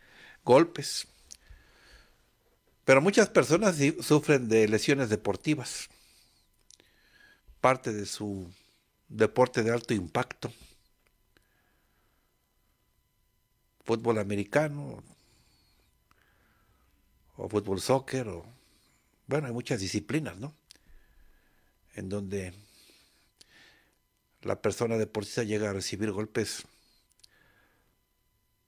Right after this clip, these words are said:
contusos en el abdomen. Claro, los síntomas y la gravedad de las lesiones pueden variar según la fuerza del impacto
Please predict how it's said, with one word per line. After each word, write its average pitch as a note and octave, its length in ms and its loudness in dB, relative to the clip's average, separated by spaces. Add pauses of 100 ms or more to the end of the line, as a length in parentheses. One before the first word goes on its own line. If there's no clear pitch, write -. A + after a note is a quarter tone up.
contusos - 800 -2 (1700)
en A2+ 160 -4
el A#2+ 100 2
abdomen. C3 420 -2 (1900)
Claro, F#3 300 6
los B2+ 120 6
síntomas G3 460 0
y - 20 -8
la C3+ 80 4
gravedad A#2 440 6
de C#3 100 4
las G#2+ 140 0
lesiones E3+ 360 0
pueden C3 340 2
variar A2+ 360 4 (1120)
según A#2+ 240 2
la A2+ 80 4
fuerza B2+ 300 0
del G2+ 100 -2
impacto A2+ 540 -6